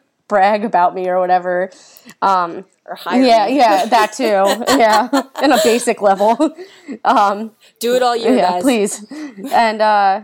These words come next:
Speaker 1: we had one that went in one of our print magazines, uh, recently. It went in our March ninth issue. It was by Mickey Honorville, and, uh, she's the C E O of Bonobos, which is, you know, a m-, men's fashion brand.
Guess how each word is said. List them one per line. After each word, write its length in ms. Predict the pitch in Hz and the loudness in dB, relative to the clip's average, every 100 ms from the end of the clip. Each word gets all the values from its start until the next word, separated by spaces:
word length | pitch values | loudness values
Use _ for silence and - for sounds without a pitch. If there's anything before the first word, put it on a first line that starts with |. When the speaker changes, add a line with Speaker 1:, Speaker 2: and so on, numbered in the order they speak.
| 214 | -10
Speaker 1:
we 180 | 214 262 | -6 -2
had 320 | 294 262 240 | 2 2 0
one 380 | 208 208 208 208 | -6 -4 -4 -2
that 160 | 196 180 | -2 -2
went 160 | 190 190 | -4 -6
in 120 | 196 | -6
one 120 | 190 | -6
of 100 | 190 | -4
our 120 | 185 | -4
print 280 | 190 202 185 | -4 -8 -6
magazines, 960 | 180 180 185 180 180 175 175 180 - - _ - | -6 -8 -8 -8 -8 -8 -8 -12 -16 -20 _ -2
uh, 360 | 180 170 170 170 | 0 0 0 -4
recently. 840 | 180 180 180 - 175 175 175 180 _ _ - | -8 -10 -12 -10 -8 -8 -8 -10 _ _ -8
It 80 | 208 | -4
went 180 | 202 185 | -2 -2
in 60 | |
our 100 | 180 | -2
March 320 | 185 175 180 | -2 -4 -6
ninth 280 | 208 175 175 | -8 -10 -10
issue. 420 | 170 165 170 170 | -12 -12 -10 -10
It 80 | 170 | -10
was 160 | 190 180 | -12 -6
by 300 | 185 180 175 | -2 -2 -4
Mickey 340 | 175 175 170 | -8 -12 -14
Honorville, 800 | - 170 180 180 170 165 165 170 - | -10 -8 -8 -8 -6 -4 -4 -6 -8
and, 540 | 185 175 170 170 170 - | -6 -6 -6 -8 -12 -8
uh, 360 | 175 175 170 175 | -4 -2 -2 -6
she's 300 | - 247 240 | -8 -12 -10
the 80 | |
C 380 | 269 - 233 220 | -12 -10 -10 -6
E 60 | 208 | -2
O 140 | 190 | 0
of 120 | 185 | -2
Bonobos, 680 | 185 175 165 175 247 294 - | -4 -10 -8 -4 -4 -4 -8
which 240 | 214 190 202 | -14 -12 -8
is, 380 | 185 185 - _ _ _ _ _ - | -8 -8 -14 _ _ _ _ _ -8
you 120 | 226 | -2
know, 200 | 190 180 | 0 0
a 60 | |
m-, 200 | 208 208 202 | -2 -6 -12
men's 360 | 214 202 196 - | -6 -4 -4 -2
fashion 460 | 240 214 - 170 | 0 0 -4 -12
brand. 440 | 170 165 143 151 | -10 -10 -8 -12